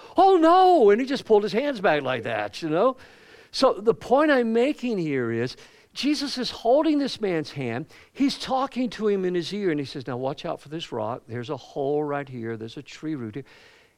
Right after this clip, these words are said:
God is taking him by the hand, and he's guiding him, and he's le-, isn't this powerful?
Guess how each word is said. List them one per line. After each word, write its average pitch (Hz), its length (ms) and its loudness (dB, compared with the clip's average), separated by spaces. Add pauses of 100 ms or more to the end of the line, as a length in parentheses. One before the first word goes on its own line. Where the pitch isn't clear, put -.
(100)
God 185 240 -4
is 202 180 0 (100)
taking 202 360 -4
him 220 100 -4
by 208 160 -2
the 208 140 -4
hand, 156 400 -6
and 147 180 -8
he's 147 160 -8
guiding 196 600 -8
him, 139 280 -8
and 143 80 -6
he's 139 160 -10
le-, 180 240 -6
isn't 370 200 -6
this 480 200 0
powerful? 214 640 -8